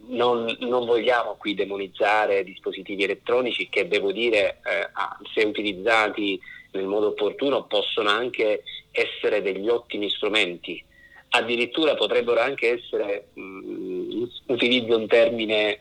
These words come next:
ehm, co-, comportamentale, cognitivo comportamentale, mi perdoneranno i colleghi se sbaglio, ehm, ma potrebbe essere per esempio un ottimo rinforzatore, eh, che io per esempio, eh, non, come dire,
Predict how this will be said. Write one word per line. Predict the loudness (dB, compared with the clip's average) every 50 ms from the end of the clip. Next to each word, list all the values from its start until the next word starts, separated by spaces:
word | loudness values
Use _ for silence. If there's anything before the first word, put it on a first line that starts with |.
| -4
ehm, | 0 2 4 4 6 6 6 6 4 4 2 -2 -4 -6 -6 -4 -4 -4 -4
co-, | 0 0 0 2 2
comportamentale, | 0 -2 0 2 0 2 4 4 4 4 2 -2 0 2 2 4 4 2 2
cognitivo | 0 -4 -6 -4 -4 0 0 2
comportamentale, | 2 0 -2 0 0 0 2 4 4 4 4 4 6 6 8 8 6 4
mi | 2 2
perdoneranno | 0 0 2 2 -2 0 0 2 0 0 0 -2 -6 -4
i |
colleghi | 0 0 0 4 6 6 6 6 4 -2 -8 -6 -6 -8 -6 -8 -8 -12 -6 0
se | 0 0
sbaglio, | 2 4 4 6 6 6 6 6 6 4 4 4 2 -4 -8 -8 -8 -10 -8 0
ehm, | 4 4 6 6 4 2 0 -2 -4 -2 -2 -2
ma | 2 4 6 6 6 4
potrebbe | 2 0 0 0 2 4 6 4 4 4
essere | 0 -2 2 2 4
per | 4 4 2
esempio | 2 0 -2 -2 0 0
un | 0 0
ottimo | 0 -2 -2 -2 0 2
rinforzatore, | 2 2 0 0 2 0 0 2 2 2 4 6 6 6 6 6 6 4 4 -2 -8 _ _ _ _ _ _ _ _ _ _ -10 -10 -8 -2 2
eh, | 4 4 6 6 4 2 0 0 0
che | 0 2
io | 4 6 6 6
per | 6 4
esempio, | 0 2 2 2 2 2 2 4 6 6 8 6 6 4 2
eh, | 0 2 2 2 2 -2 -2 -4 -6 -6 -6
non, | -6 -6 -4 -4 -4 -4 -4 -6 -4
come | -2 2 2 4
dire, | 4 6 6 6 6 6